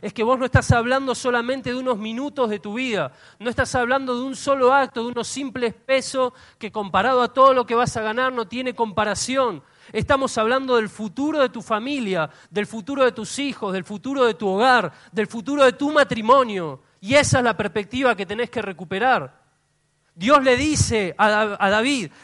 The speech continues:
"Has desechado el lugar que yo te he dado por haber tomado a la esposa de Urías". Dios te dice, "Es muy grave lo que estás por hacer. Te va a dar un placer momentáneo,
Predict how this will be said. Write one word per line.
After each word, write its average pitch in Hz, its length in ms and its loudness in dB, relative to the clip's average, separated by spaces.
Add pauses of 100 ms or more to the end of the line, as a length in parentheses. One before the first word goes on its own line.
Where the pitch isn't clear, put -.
(140)
"Has 262 200 4
desechado 277 800 4
el 233 120 0
lugar 254 440 4
que 254 100 -8
yo 285 220 -4
te 269 160 -6
he 247 60 0
dado 233 580 2 (640)
por 208 160 0
haber 262 220 6
tomado 240 480 2
a 196 40 0
la 185 60 -2
esposa 214 460 -6
de 190 60 -4
Urías". 196 540 -8 (1600)
Dios 233 220 -8
te 240 80 -6
dice, 254 260 -6
"Es 208 60 -6
muy 247 240 -6
grave 269 540 6
lo 214 140 -2
que - 60 -6
estás 240 380 2
por 226 200 -2
hacer. 220 560 0 (1900)
Te - 100 -4
va 160 120 6
a 269 60 6
dar 277 100 4
un 233 420 -8
placer 240 480 2
momentáneo, 240 920 0